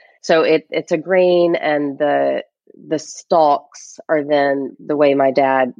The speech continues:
described it, the stalks are taken to a mill and they're pressed through these two cylinders, and then they boil the juice, and that creates sorghum syrup. And it's actually really high in potassium.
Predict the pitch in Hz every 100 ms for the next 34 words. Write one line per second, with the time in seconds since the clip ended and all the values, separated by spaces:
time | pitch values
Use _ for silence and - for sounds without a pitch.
0 | - 139 - 135 131 151 - 143 - 139
1 | 131 143 135 151 135 147 135 135 - 143
2 | 135 135 135 143 - _ _ 151 147 160
3 | 151 139 135 135 139 139 139 135 135 135
4 | _ _ _ - 165 139 - - 151 139
5 | 135 - - 139 - 147 139 135 135 123
6 | 131 - - _ _ - 147 151 139 139
7 | 131 147 147 143 143 135 143 135 139 -
8 | - - 143 135 135 - 147 127 - 143
9 | 131 135 139 127 - 156 - 175 - 233
10 | 170 147 147 151 151 135 135 135 135 147
11 | 127 - 151 156 170 196